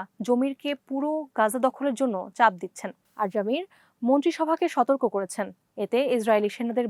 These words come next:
বড় ঝুঁকি তৈরি হবে এবং গাজার শাসন সেনাবাহিনীর জন্য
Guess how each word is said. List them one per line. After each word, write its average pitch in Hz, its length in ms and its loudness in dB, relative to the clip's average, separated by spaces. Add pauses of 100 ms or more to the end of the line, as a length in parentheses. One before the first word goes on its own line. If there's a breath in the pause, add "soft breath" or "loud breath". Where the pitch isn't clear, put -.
বড় 233 140 4 (100)
ঝুঁকি 254 220 -10 (120)
তৈরি 196 240 -2
হবে 190 180 -6 (400)
এবং 202 200 0 (360 soft breath)
গাজার 247 300 8
শাসন 285 260 -2 (120)
সেনাবাহিনীর 208 560 -2
জন্য 208 140 -4